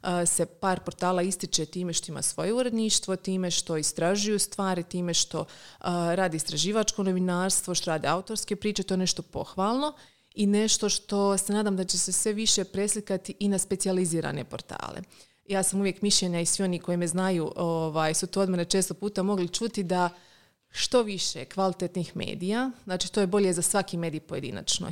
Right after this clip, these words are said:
Ja znam da će ljudi često reći ono što više medija, jao pa marketing će nam se razvodniti i slično, neće. Marketinga će biti sve više, klijenata će biti sve više, čitatelja će biti sve više i tako dalje. Tako da svaki neki kvalitetan pomak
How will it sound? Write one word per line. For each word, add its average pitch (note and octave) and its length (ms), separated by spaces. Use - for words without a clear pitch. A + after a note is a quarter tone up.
Ja G3 140
znam F#3 200
da F3 100
će F3 140
ljudi F#3+ 140
često F3+ 400
reći F3+ 340
ono D3+ 140
što - 160
više F#3 240
medija, F3+ 340
jao E3+ 240
pa E3+ 140
marketing E3+ 480
će F3 100
nam E3+ 120
se E3+ 120
razvodniti D#3 560
i - 20
slično, F#3 360
neće. - 420
Marketinga F#3+ 440
će F3+ 120
biti F3 160
sve D#3+ 200
više, G3 440
klijenata G3 360
će E3+ 140
biti E3+ 180
sve E3+ 100
više, E3+ 300
čitatelja F3 460
će E3+ 140
biti E3+ 200
sve E3 120
više D#3+ 260
i D3+ 40
tako D3 280
dalje. C#3 240
Tako F#3+ 260
da F#3 80
svaki G#3+ 420
neki G3 240
kvalitetan D#3 720
pomak D3+ 560